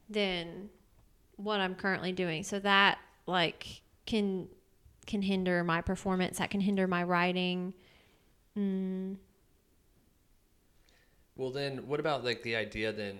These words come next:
Speaker 2: for me, 'cause you, you just said something for me that really connects is I should be farther along than I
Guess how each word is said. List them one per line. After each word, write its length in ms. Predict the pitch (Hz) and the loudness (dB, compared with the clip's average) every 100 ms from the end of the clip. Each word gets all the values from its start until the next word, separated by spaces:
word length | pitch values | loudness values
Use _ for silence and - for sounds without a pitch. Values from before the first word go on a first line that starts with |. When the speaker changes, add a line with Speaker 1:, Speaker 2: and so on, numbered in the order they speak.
| 95 | -14
Speaker 2:
for 140 | - | -10
me, 180 | 107 127 | -6 -6
'cause 220 | - 107 | -6 -10
you, 120 | 113 104 - | -10 -12 -12
you 100 | 101 | -4
just 280 | 117 120 | -2 -2
said 200 | - 110 | -2 -4
something 520 | 104 98 98 98 92 92 - | -4 -8 -8 -12 -12 -14 -18
for 160 | - 117 | -6 -2
me 280 | 113 123 120 | 2 2 2
that 240 | 107 101 | 0 -6
really 540 | 98 104 104 98 95 90 - _ _ _ _ _ _ - | -4 -2 0 -2 -4 -8 -16 _ _ _ _ _ _ -8
connects 640 | 113 104 95 90 - - - | -4 -2 -2 -6 -12 -14 -4
is 380 | 104 98 95 - | 0 0 -2 -4
I 100 | 98 | -4
should 240 | 98 113 110 | -2 -2 -2
be 120 | 113 | -4
farther 440 | - 95 95 95 | 0 0 2 2
along 360 | 95 90 92 95 | 0 0 -4 -4
than 120 | 98 | -4
I 120 | 92 | -4